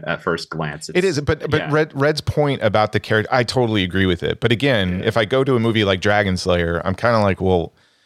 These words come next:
Speaker 2: I, I'm not, I don't know if I'm necessarily gonna be looking for that depth of character in that film." Sometimes your audience expectation. Now,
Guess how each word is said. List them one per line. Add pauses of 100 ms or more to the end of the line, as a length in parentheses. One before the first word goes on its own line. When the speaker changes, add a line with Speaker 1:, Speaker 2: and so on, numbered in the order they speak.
(320)
Speaker 2:
I,
I'm
not, (200)
I
don't
know
if
I'm
necessarily
gonna
be
looking
for
that
depth
of
character
in
that
film."
Sometimes
your
audience
expectation.
Now,